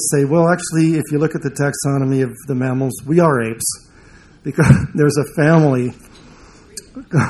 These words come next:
there's a family that includes humans and apes and some other <laughs> primates together, and they're called the great apes.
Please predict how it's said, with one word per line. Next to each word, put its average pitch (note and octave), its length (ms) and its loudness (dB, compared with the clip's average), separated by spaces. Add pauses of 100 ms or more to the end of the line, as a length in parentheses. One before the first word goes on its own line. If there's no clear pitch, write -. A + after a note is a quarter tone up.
(420)
there's C3 180 -2
a B2 60 -6
family D3+ 380 2
that C3 120 0
includes B2+ 720 -2 (720)
humans C3 600 0
and B2 520 -10
apes B2 320 -8
and A#2 160 -8
some B2 180 -8
other A#2+ 200 -6
<laughs> - 100 -16
primates C#3 420 2
together, B2 540 -4 (360)
and B2+ 120 -2
they're B2+ 100 0
called F3 640 0
the C#3 80 -6
great B2 280 -2
apes. B2+ 240 -2